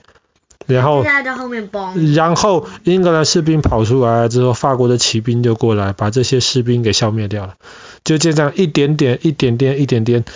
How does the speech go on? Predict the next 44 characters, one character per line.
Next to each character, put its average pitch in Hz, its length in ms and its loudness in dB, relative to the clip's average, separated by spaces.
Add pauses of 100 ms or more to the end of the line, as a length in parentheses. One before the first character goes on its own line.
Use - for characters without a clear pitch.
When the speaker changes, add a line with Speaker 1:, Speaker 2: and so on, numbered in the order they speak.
(120)
Speaker 1:
消 120 240 0
灭 123 160 2
掉。 110 180 2
Speaker 2:
有 - 60 -2
点 226 120 -8
像 254 180 -10
一 240 80 -12
个 214 160 -6
crocodile 220 640 -10
带 226 180 -6
退 226 180 -6
一 208 160 -4
个 190 140 -12
hippopotamus。 190 880 -14
Speaker 1:
啊 110 120 0
哈， 127 300 0 (100)
没 123 160 2
错， 120 300 0
就 139 160 0
这 143 100 0
样 143 120 2
子 127 180 0
一 175 120 2
点 147 300 2
一 160 60 2
点 127 220 2
消 151 340 2
耗 135 240 0
英 139 140 2
格 135 100 2
兰 123 160 2
士 123 240 0
兵 117 180 0
的 117 80 0
那 120 140 2
些， 117 320 0 (480)
的 123 200 2
那 131 140 2
些 123 320 0 (120)
防 139 280 0
守 127 240 2
的 110 280 0
能 110 180 0
力。 120 160 0